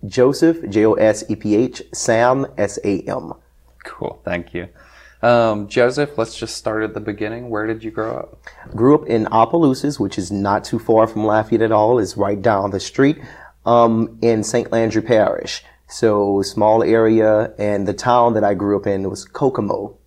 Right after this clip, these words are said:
Speaker 1: So it took me a while to get to learn how to say that correctly too. But a great area. Of course, we all know the food is great as well. So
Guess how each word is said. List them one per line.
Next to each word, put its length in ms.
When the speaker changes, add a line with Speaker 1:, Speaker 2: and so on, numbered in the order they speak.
Speaker 1:
So 380
it 140
took 220
me 140
a 60
while 240
to 80
get 200
to 220
learn 320
how 120
to 100
say 220
that 300
correctly 480
too. 240
But 160
a 40
great 280
area. 600
Of 140
course, 300
we 100
all 160
know 80
the 80
food 260
is 120
great 240
as 120
well. 380
So 500